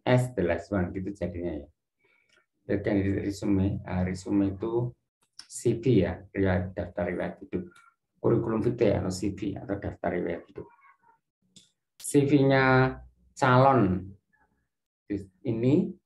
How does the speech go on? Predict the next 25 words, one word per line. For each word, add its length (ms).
tidak 560
semengesankan 1700
yang 320
terakhir 400
yang 240
kita 320
review. 560
Next, 640
fifteen. 640
The 160
new 240
computer 560
data 320
system 640
that 180
the 160
I 240
T 160
department 880
installed 640
is 400
the, 160
the, 320
the 80
user 480